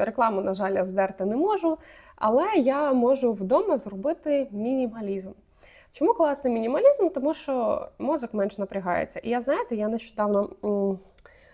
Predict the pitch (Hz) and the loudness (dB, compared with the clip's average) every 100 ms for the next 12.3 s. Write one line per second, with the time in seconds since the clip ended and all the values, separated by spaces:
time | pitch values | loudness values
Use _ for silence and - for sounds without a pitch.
0 | _ 208 208 220 202 - - 196 190 - | _ -4 2 4 2 0 0 0 0 0
1 | 214 269 427 415 247 214 220 214 214 214 | 0 2 2 2 0 0 0 2 2 0
2 | 202 196 196 196 202 202 208 196 _ _ | 0 2 0 -2 -4 -6 -8 -12 _ _
3 | 220 208 277 349 330 294 _ _ - 196 | -14 -6 -4 -2 -2 -4 _ _ -6 -6
4 | 190 254 277 254 247 - _ _ - 180 | -4 0 2 0 -4 -16 _ _ -8 -8
5 | 180 175 180 190 285 269 254 - - - | -6 -6 -6 -4 -4 -6 -10 -16 -20 -20
6 | _ - _ _ _ - 214 208 214 208 | _ -20 _ _ _ -10 -6 -2 -2 -2
7 | 208 202 202 196 190 - 190 - 190 202 | 2 2 0 -4 -4 -4 -10 -6 -4 -2
8 | 196 196 - 202 196 196 _ _ _ _ | -4 -8 -8 -6 -4 -8 _ _ _ _
9 | _ _ _ _ - - - 269 254 269 | _ _ _ _ -20 -10 2 4 4 4
10 | 392 - 269 247 370 - 269 262 254 247 | 4 4 0 2 -2 -2 -4 0 0 2
11 | 226 226 226 233 226 208 208 208 226 208 | 0 -2 -4 -2 0 0 0 -2 -2 -4
12 | 214 359 | 0 4